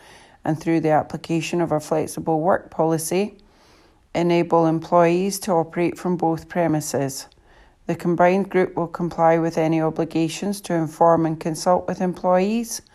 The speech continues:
and their representatives in respect of these intentions."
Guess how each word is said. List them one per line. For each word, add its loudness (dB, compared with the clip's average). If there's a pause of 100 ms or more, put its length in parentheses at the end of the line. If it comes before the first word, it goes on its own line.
(500)
and 2
their 2
representatives 0
in -2
respect -4
of -10
these -2
intentions." -6